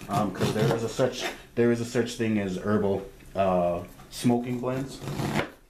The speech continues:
So, um, I don't smoke myself, but I just wanted to. I'm, I'm a Popeye the Sailor Man, um, fan, so he had a corn cob pipe, so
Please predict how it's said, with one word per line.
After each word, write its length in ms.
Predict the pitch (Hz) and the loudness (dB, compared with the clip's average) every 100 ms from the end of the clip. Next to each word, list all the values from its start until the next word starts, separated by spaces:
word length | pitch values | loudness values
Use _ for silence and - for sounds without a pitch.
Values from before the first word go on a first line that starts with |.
| _ _ - | _ _ -20
So, 440 | - 117 104 95 95 - - - | -6 0 0 0 -4 -12 -20 -14
um, 160 | 101 98 | -8 0
I 80 | 110 | 0
don't 160 | 104 | 0
smoke 240 | - 120 98 | -2 -2 -2
myself, 420 | 92 - 104 92 - | -6 -2 0 0 0
but 240 | 101 - - - - - - - - | 0 0 -4 -10 -20 -20 -20 -20 -4
I 80 | 113 | 0
just 160 | 110 113 | 2 2
wanted 220 | 104 95 | 2 2
to. 180 | 98 92 - | -2 -2 -2
I'm, 280 | 113 113 101 101 | -2 -2 -4 -2
I'm 380 | 113 110 113 | 0 2 0
a 60 | 101 | -2
Popeye 500 | - 107 104 95 90 - - - - - | -2 -2 0 -2 -2 -8 -20 -20 -18 -8
the 80 | 101 | -4
Sailor 380 | - 107 101 | 0 2 2
Man, 340 | 92 90 87 87 87 | 2 2 0 -6 -6
um, 420 | 90 82 80 - - - - - - - - | -6 -6 -10 -14 -18 -20 -20 -20 -20 -20 -20
fan, 440 | - 113 101 92 90 - | -4 0 2 0 -4 -10
so 340 | - 104 90 - - - - - | -4 -2 -2 -6 -16 -20 -20 -2
he 60 | 117 | 0
had 120 | 98 | 0
a 40 | |
corn 260 | - 110 104 | -2 -2 0
cob 220 | 90 90 | -2 0
pipe, 280 | 101 87 - | 0 -2 -4
so 280 | - 90 | -10 -10